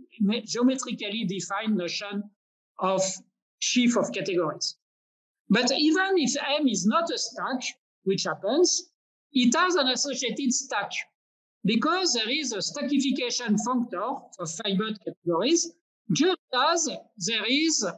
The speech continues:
a sheafification functor for Cauchy. And by now, so this means we can always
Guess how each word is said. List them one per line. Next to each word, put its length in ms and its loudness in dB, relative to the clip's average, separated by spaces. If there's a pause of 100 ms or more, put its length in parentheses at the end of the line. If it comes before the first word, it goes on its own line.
(280)
a 40 0
sheafification 1080 0
functor 540 0
for 280 -8
Cauchy. 300 -2 (1080)
And 100 8
by 140 4
now, 240 6
so 360 -2
this 200 0
means 180 6
we 140 2
can 200 -2
always 480 0